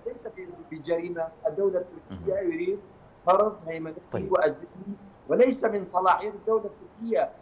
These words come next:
Speaker 2: ولكن
Speaker 1: آه،
Speaker 2: أستاذ
Speaker 1: وصف-
Speaker 2: برهان، أستاذ برهان، السؤال لحضرتك أيضا، يعني رغم أن رئيس حكومة، آه، كردستان السيد مسرور بارزاني زار أنقرة الشهر الماضي،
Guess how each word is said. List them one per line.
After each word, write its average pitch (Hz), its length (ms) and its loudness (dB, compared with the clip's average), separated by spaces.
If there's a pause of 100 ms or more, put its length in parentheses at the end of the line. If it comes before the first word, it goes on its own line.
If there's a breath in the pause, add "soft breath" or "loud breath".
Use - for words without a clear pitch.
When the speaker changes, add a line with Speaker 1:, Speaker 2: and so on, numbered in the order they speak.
(280)
Speaker 2:
ولكن 170 400 4
Speaker 1:
آه، 160 60 4
Speaker 2:
أستاذ 180 140 6
Speaker 1:
وصف- 165 100 4
Speaker 2:
برهان، 147 240 6 (1000)
أستاذ 120 240 6
برهان، 120 260 6
السؤال 117 280 8
لحضرتك 151 520 6
أيضا، 143 260 6
يعني 95 280 2
رغم 180 260 2
أن 143 120 4
رئيس 135 280 6
حكومة، 143 380 0 (140)
آه، 98 220 4
كردستان 123 560 2
السيد 98 300 0
مسرور 95 240 -2
بارزاني 90 640 2 (340 soft breath)
زار 208 380 6
أنقرة 151 280 6
الشهر 110 340 4
الماضي، 92 540 0